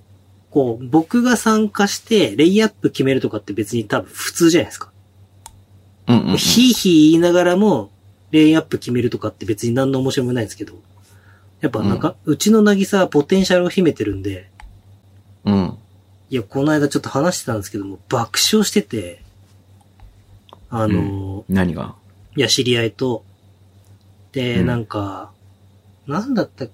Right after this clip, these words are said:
Speaker 1: けな、なんか、なぎさ、またね、こう、ちょ、めんどくさいのがね、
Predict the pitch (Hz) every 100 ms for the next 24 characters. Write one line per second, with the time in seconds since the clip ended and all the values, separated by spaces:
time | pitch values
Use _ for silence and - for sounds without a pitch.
0 | - 120 117 120 113 117 135 175 - 196
1 | 190 185 185 185 - _ _ _ _ _
2 | _ _ _ 147 139 180 185 143 - -
3 | 214 _ - 147 196 311 - 285 135 113
4 | 110 98